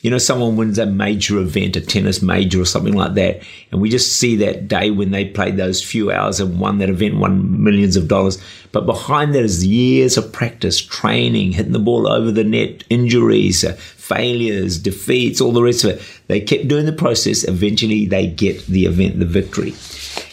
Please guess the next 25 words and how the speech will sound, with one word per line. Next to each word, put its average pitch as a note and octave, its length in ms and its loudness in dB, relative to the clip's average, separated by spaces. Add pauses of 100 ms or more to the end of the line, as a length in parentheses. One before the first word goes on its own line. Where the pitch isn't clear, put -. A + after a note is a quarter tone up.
And - 280 -4
Christianity F3 540 0
works D#3+ 360 0
that - 160 0
way. A#2 220 0
Christianity D#3 460 0
is F#2+ 140 2
all C#3+ 260 4
about A#2 360 2
doing B2 220 4
the C#3 80 0
process - 540 0
that - 120 0
leads A2+ 540 0
to G#2+ 260 2
the G2+ 400 0 (320)
event G2+ 480 0 (240)
of G2 380 0
the G2 100 0
favor G2+ 380 0
and G2+ 100 0
the F2+ 100 -2
blessing F#2+ 380 0
of F2+ 160 0
God. E2+ 400 0